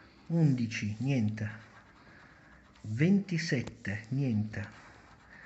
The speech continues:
sedici non c'è, quarantaquattro no, dodici non c'è, ultimi due, diciannove non c'è, l'ultimo numero trentasei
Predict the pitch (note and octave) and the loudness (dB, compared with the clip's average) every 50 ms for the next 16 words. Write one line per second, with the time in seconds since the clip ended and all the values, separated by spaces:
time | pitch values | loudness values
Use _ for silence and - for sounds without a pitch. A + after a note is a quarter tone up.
0 | - - - - - - - - - - - - - - - - - F#3+ G3 F#3+ | -20 -20 -20 -20 -20 -20 -20 -20 -20 -20 -20 -18 -16 -14 -12 -4 0 4 4 6
1 | E3+ C#3+ B2 A#2+ A2+ G#2+ - - B2 A#2 - - - - - - A#2+ A#2 A2+ G#2+ | 4 4 2 -2 -4 -4 -2 -2 -2 -2 -4 -6 -18 -20 -14 -4 0 0 2 2
2 | G#2 A2 G#2+ - - - - - - - - - - - - - - - - - | 0 -2 -4 -8 -10 -14 -20 -20 -20 -20 -20 -20 -20 -20 -20 -20 -20 -20 -20 -20
3 | - - - - - - - - - - - - - - - - - - - _ | -20 -20 -20 -20 -20 -20 -20 -20 -20 -20 -20 -20 -20 -20 -20 -20 -20 -20 -20 _
4 | _ _ - - D3+ D3+ D#3 D#3 D#3+ D#3+ E3 E3 E3 E3 E3 E3 D#3+ D#3+ - - | _ _ -4 0 2 4 6 6 6 8 8 8 8 8 6 6 4 0 2 4
5 | F#3+ D#3+ C3 - - - - - G#2+ G#2 G#2 G#2 - - - - - - - A#2+ | 4 4 4 0 -4 -6 -2 0 0 0 0 -2 -6 -14 -20 -20 -18 -6 -2 -2
6 | A#2 A2 A2+ A2 - - - - - - - - - - - - - - - _ | -2 -2 -2 -6 -14 -18 -20 -20 -20 -20 -20 -20 -20 -20 -20 -20 -20 -20 -20 _
7 | _ _ _ - - A#2 A#2 A#2 F3 F3+ D#3+ C#3 B2 A#2+ A2+ G#2+ - - A#2+ A#2 | _ _ _ -10 -8 -6 0 2 4 6 6 4 4 2 -2 -4 -2 -2 0 2
8 | A2 A2 G#2+ G#2+ - D#3+ F3 E3+ C3+ B2+ C3 - - D3 C#3+ C3 B2 A2+ G#2+ G#2 | 2 2 0 2 2 2 4 4 2 2 0 -2 0 0 2 2 2 0 0 2
9 | G2+ G#2 A2 - - - - A2 A2 A#2 C3+ F3 G3 F3+ - - E3+ C#3+ C#3 C#3 | 0 0 -2 -4 -8 -8 -6 -6 -4 -2 0 0 0 2 2 2 4 4 4 4
10 | C#3 C3+ C3 B2+ A#2 A2 A2 A2 G#2+ G#2 G#2+ G#2+ - - D#3 F3 F#3 D3+ B2+ C#3+ | 4 4 4 4 4 2 2 4 4 4 4 2 2 2 2 4 4 2 2 0
11 | D#3 D#3+ - D#3+ C#3+ C3 C3 D3+ F3 F#3 F#3 F#3 G3 F#3+ F#3+ - - - - - | -2 0 0 2 2 4 4 6 6 6 6 6 6 4 2 -2 -14 -16 -20 -20
12 | - - - - - - - - - - - - - - - - - - - C#3+ | -20 -20 -20 -20 -20 -20 -20 -20 -20 -20 -20 -20 -20 -20 -20 -20 -16 -4 2 6
13 | D3 E3+ F3+ F#3 F#3 F#3 - E3+ D#3+ - - - B2 A2+ G#2 G2+ G2 G#2 G#2 | 6 8 8 8 4 4 2 0 0 2 2 0 2 2 2 0 0 -2 -4